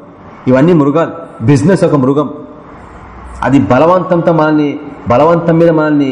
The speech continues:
మన మీద రాజ్యం వెళ్తూ ఉంటది, మనల్ని దోచుకుంటూ ఉంటది మృగం. ఇవన్నీ నేను ఇప్పుడు మీకు చూపించాను. ఒక రోజు ఖచ్చితంగా మీరు ఇవన్నీ చూస్తారు. ఆ టైంకి ఇంకా మనం రాలేదు.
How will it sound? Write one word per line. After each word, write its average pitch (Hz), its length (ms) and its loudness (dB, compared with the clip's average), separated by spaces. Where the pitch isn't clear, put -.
మన 120 180 -4
మీద 131 220 -2
రాజ్యం 127 360 0
వెళ్తూ 143 220 -2
ఉంటది, 123 220 -4
మనల్ని 117 240 -6
దోచుకుంటూ 143 420 -2
ఉంటది 123 200 -4
మృగం. 113 260 -4
ఇవన్నీ 123 200 2
నేను 127 160 0
ఇప్పుడు 120 160 -2
మీకు 117 140 0
చూపించాను. 131 460 -2
ఒక 139 180 0
రోజు 139 240 2
ఖచ్చితంగా 131 400 0
మీరు 120 160 2
ఇవన్నీ 110 200 -4
చూస్తారు. 113 340 -6
ఆ 113 100 -2
టైంకి 127 320 0
ఇంకా 120 140 0
మనం 117 180 0
రాలేదు. 107 300 -4